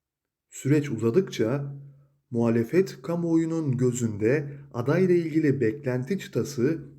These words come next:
yükseğe, en yükseğe çıkmakta. Süpermen gibi bir şey umuluyor yani. Bu da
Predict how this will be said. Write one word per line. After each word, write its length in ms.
yükseğe, 880
en 220
yükseğe 600
çıkmakta. 580
Süpermen 840
gibi 600
bir 160
şey 200
umuluyor 500
yani. 260
Bu 180
da 420